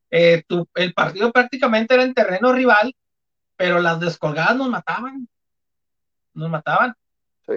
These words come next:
Speaker 1: Eh, otra de las cosas, Pandi, Héctor Moreno no vuelve a aparecer en el cuadro. Está bien. Para mí está bien, porque
Speaker 2: Para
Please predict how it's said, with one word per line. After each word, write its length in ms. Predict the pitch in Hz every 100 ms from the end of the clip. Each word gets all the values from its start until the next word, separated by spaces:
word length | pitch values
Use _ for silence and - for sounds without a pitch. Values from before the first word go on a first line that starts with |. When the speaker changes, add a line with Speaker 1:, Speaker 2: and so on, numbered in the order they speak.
| -
Speaker 1:
Eh, 460 | - 185 180 185 180 - - 262 254 - -
otra 320 | - 190 - 262
de 80 |
las 160 | 247 180
cosas, 420 | 233 254 277 269
Pandi, 420 | 277 269 269 285 _ _ _ _ _ _ _ _ _ _ _ _ _ _ -
Héctor 380 | 170 - 269 262
Moreno 420 | 226 208 233 269
no 240 | 254 226 185
vuelve 400 | 170 262 269 247
a 40 |
aparecer 460 | - 175 156 185 214
en 80 | 202
el 160 | 156 - _ _ _
cuadro. 380 | - 175 220 277 _ _ _ _ _ _ _ _ _ _ _ _ _ _ _ _ _ _ _ _ _ _
Está 260 | 160 - 185
bien. 400 | 185 226 269 240 _ _ _ _ _ _ -
Para 160 | 185
mí 220 | 240 330 349
está 240 | 233 262
bien, 280 | 240 180 123 _ _ _ _ _ -
porque 320 | 190 170 185
Speaker 2:
Para 140 | 190